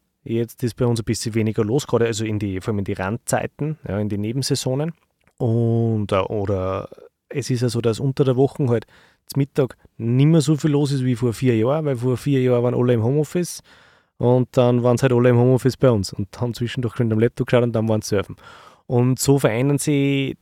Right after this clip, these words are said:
haben sie die Zeiten ein bisschen verändert und ich glaub, jetzt seit letztem Jahr sind wir in einer Art Normalbetrieb, so wie es auch geplant war. Und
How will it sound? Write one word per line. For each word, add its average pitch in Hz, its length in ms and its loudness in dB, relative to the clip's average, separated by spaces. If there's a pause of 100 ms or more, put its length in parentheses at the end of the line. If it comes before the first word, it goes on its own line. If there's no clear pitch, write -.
haben 127 140 0
sie 135 80 -4
die 135 120 -2
Zeiten 123 300 -2
ein 143 80 2
bisschen 160 260 2
verändert 139 340 -2
und 143 40 0
ich 139 120 0
glaub, 127 200 -2
jetzt 127 420 -4
seit 117 160 2
letztem 135 460 -2
Jahr 127 460 0 (720)
sind 127 420 -4
wir 139 540 2 (540)
in 131 160 0
einer 113 200 0
Art 117 240 -2
Normalbetrieb, 123 960 -2 (180)
so - 320 -2
wie 127 160 0
es 113 120 -4
auch 101 240 0 (340)
geplant 101 520 -4
war. 131 280 -4 (340)
Und 120 600 -2